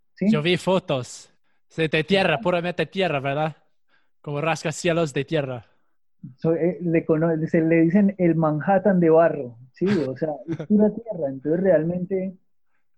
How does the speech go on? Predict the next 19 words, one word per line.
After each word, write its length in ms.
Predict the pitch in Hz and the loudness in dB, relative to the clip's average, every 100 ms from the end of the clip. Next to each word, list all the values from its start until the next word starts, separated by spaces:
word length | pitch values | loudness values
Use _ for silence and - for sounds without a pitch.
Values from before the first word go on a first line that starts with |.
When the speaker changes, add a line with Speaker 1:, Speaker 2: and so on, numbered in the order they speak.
| _ 175 | _ -10
Speaker 1:
eso 600 | 175 190 185 185 185 185 | 0 2 4 4 4 2
lo 200 | 180 156 | 2 0
que 120 | 151 | 0
mostraba 440 | 143 131 147 151 170 | -4 -2 0 2 2
es 120 | 175 | 0
que, 420 | 185 175 175 170 208 _ _ _ | -2 0 -2 -4 -8 _ _ _
pues, 140 | 156 139 | -8 -4
realmente 520 | 139 143 160 180 208 | -4 -4 -2 -2 0
construir 500 | 202 - 151 139 143 | 0 -2 -4 -4 -4
con 160 | 196 190 | -2 -2
los 140 | 165 | -2
materiales 580 | 151 135 139 135 165 175 | -4 -4 -4 -4 -4 -4
que 100 | 170 | -4
la 140 | 131 | -4
tierra 320 | 135 135 156 | -6 -6 -4
nos 240 | 175 147 131 | -4 -6 -8
brinda, 600 | 139 135 143 151 170 175 - _ _ _ _ _ - | -8 -6 -4 -4 -4 -8 -14 _ _ _ _ _ -6
eh, 600 | 135 131 127 120 120 120 | -4 -2 -4 -6 -8 -10
no-, 320 | 147 147 147 | -8 -4 -6